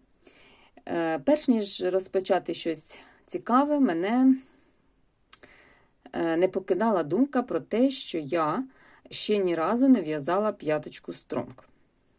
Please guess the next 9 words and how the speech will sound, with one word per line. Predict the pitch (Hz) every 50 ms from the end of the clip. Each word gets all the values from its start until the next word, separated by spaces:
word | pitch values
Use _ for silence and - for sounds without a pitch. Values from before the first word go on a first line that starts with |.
| _ - -
Я | 262 262 320
пробувала | - - 196 180 170 160 170 165 175 170 175 185
в'язати, | 196 208 226 226 - - 254 262 262 262 262 - -
але | - 170 185 247
чомусь | 262 269 - 269 254 254 262 -
вона | 190 185 185 214
мені | 240 240 233 226 214 190
не | 175 190 226
піддалася. | - - 208 185 170 180 180 170 151 135 123 - - -